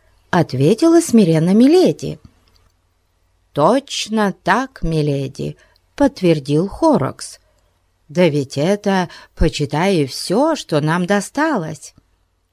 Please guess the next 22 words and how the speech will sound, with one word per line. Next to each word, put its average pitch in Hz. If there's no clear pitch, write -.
Сэр 269
Пит 294
разразился 233
хриплым 277
смехом 185
и 226
продолжал 277
свою 170
беседу 226
с -
мистером 220
Хорроксом. 156
«А 185
черный 370
поросенок 339
от 220
кентской 202
матки, 143
должно 147
быть, 170
здорово 240
разжирел». 190